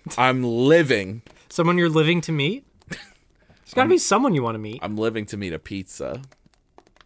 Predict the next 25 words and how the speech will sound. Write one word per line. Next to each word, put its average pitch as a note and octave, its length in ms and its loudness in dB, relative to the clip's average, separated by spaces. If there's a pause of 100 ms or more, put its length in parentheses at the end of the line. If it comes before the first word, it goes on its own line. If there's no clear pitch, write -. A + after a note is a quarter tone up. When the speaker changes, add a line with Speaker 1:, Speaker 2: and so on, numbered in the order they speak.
Speaker 2:
Okay. G3 400 -4 (220)
Speaker 1:
I'm A2 100 -10
very D#2 240 -8
hungry. F#2+ 380 -10 (160)
Speaker 2:
All F#3 80 -2
right, E3 380 -4
well, F#3 160 -8
let's G#3 240 -6
just A#3+ 160 -2
summon G#3 260 2
a A3 140 0
Speaker 1:
I G#3+ 100 4
didn't, G#3 280 4
Speaker 2:
pizza. - 60 -12
Speaker 1:
I F3 100 4
didn't F#3+ 180 6
eat D3 160 0
breakfast D3+ 580 2
today C3+ 320 2
like C3 220 2
a C#3+ 160 4
fool. B2+ 1000 2 (560)
Speaker 2:
Oh, C#5 340 6
hey, A#4+ 60 0
Jim! C5 400 4